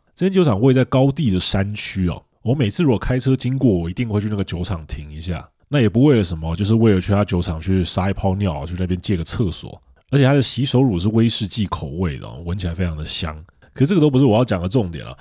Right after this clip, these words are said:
我要讲的重点是说呢，这间达尔维尼酒厂，它在每年的冬季，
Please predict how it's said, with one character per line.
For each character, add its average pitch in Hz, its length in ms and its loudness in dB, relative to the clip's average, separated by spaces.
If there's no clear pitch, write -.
我 147 120 -2
要 196 40 2
讲 123 200 -2
的 127 40 2
重 151 220 0
点 92 160 -2
是 113 80 -2
说 117 240 2
呢， 107 160 2
这 - 100 -6
间 214 120 0
达 127 140 -2
尔 123 140 2
维 98 140 0
尼 104 100 -4
酒 101 220 0
厂， - 180 -2
它 82 60 -6
在 127 140 0
每 92 240 -4
年 76 160 -8
的 92 80 -6
冬 147 360 -2
季， 131 300 -6